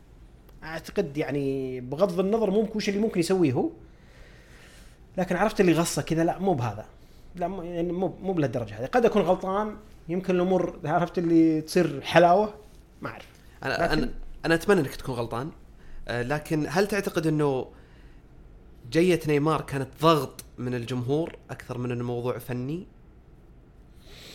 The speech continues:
Speaker 1: آه، أعتقد ممكن، ممكن، ممكن، ما بيجزم فيها. ممكن لأنه، آه، لأنه عرفت اللي حتى الآن ما، يعني، ما زال ما، ما عندك الاسم اللي عليه الكلام،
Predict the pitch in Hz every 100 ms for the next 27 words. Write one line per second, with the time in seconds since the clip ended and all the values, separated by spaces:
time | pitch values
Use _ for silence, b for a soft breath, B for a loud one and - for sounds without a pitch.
0 | B B B - - - - - - 202
1 | 208 202 202 202 196 196 190 190 180 190
2 | 240 - 135 151 233 - 127 - - 330
3 | - - - - - - - - 240 170
4 | 180 262 240 175 139 113 107 156 113 -
5 | - - - - - - - - - -
6 | - - 262 220 190 208 190 190 185 175
7 | 170 160 160 165 165 165 - 160 160 151
8 | 165 - 160 160 160 160 151 - 185 180
9 | 170 160 160 143 147 160 151 151 147 151
10 | 170 160 160 160 147 175 156 131 123 117
11 | 120 113 113